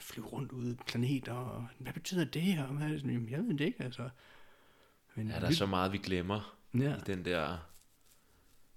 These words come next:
Speaker 2: af proces væk fra den der, af beginner's mind, og den der
Speaker 1: Mhm.
Speaker 2: kreative ånd, som der bliver,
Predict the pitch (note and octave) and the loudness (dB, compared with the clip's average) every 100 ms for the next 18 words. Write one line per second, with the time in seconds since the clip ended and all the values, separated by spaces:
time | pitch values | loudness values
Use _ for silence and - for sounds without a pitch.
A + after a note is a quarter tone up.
0 | - - - F2+ F#2 E2+ G2+ F#2+ G2 F#2+ | -20 -4 -2 0 -2 2 4 4 4 4
1 | - F#2 E2 F2 F2 - F2 - - G2+ | 2 0 4 4 4 2 -4 -4 -2 -2
2 | - G2 A2 - F2+ F2+ G#2+ - F#2+ F#2 | 2 4 4 6 6 6 4 0 0 2
3 | A2+ C3+ C3 F#2 G#2+ - F#2+ F#2 A2 - | 4 6 8 8 8 6 4 4 2 -4
4 | G2+ F2+ F2+ | -4 0 0